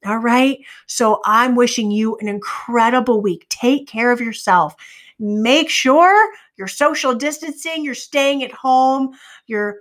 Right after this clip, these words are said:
eating well, feeling good, and taking care of the most important part of you that will have you losing weight, and that's your mind.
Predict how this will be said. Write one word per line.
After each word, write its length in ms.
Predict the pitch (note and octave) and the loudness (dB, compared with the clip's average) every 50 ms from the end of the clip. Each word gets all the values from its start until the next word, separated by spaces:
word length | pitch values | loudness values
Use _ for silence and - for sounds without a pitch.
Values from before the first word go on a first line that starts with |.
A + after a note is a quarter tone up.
| _ _ _ - | _ _ _ -2
eating 480 | D4+ D4 D#4 D#4 D#4 D#4 C#4+ C4+ C4 | 0 0 2 2 0 0 -2 -2 0
well, 320 | C4 C#4 C4+ C4+ C4+ C4+ C4 | 2 4 4 4 4 2 0
feeling 640 | C4 - - D4+ D4 D4 D4 C#4 C#4 C4+ C4 B3 G#3+ | -4 -8 -4 -2 -2 -2 -2 -2 -2 -4 -4 -6 -4
good, 240 | B3+ B3+ C4 B3+ | -2 -2 -2 -2
and 160 | A#3+ G#3+ G3 G3+ | -2 -6 -8 -12
taking 480 | - - A3+ A#3 A#3 A#3 C4+ B3 A3 | -10 -6 -6 -6 -4 -4 -6 -6 -6
care 240 | - - A#3 G#3+ G#3 | -6 -6 -4 -2 -2
of 100 | G3+ G3+ | -2 -4
the 100 | F#3+ F3+ | -4 -6
most 380 | F#3 F#3 F3+ F#3+ A3+ A3+ - A#3+ | -4 0 0 0 -2 -2 -8 -10
important 720 | G#3 F#3+ G3 - - - - D#4 D#4+ - C#4+ C4 - - | -12 -12 -12 -14 -12 -2 4 4 4 4 2 -2 -4 -4
part 260 | - - A3+ A3+ A#3 | -2 0 0 0 0
of 120 | B3 A#3 A#3+ | -2 -2 0
you 260 | B3 C4 C#4 C#4+ C#4 - - - - - - | 0 2 2 0 -2 -6 -16 -20 -20 -10 -2
that 200 | A3 G#3 G3 G3 | 0 0 2 2
will 120 | G3+ G3+ | 0 -2
have 280 | G3+ - A3 G3+ A3 A3 | 0 2 2 2 2 2
you 200 | A3+ A3+ A3+ A3+ | 0 -2 -2 -2
losing 480 | A3 G#3 G#3+ A3 G#3 G#3+ G#3+ G3 F#3+ | -2 -2 -2 -4 -4 -4 -6 -6 -2
weight, 400 | F#3 G3 G3+ G#3+ A#3+ C4 B3+ - _ _ _ _ _ _ _ | 0 2 2 2 2 0 -2 -6 _ _ _ _ _ _ _
and 140 | - E3+ E3+ | -10 -6 -4
that's 280 | F3+ E3 E3+ E3+ - - | -2 -2 -2 -4 -4 -4
your 100 | G3+ F#3 | -2 0
mind. 400 | F3+ D#3+ C#3+ B2+ - - _ | 0 -2 -2 -6 -12 -18 _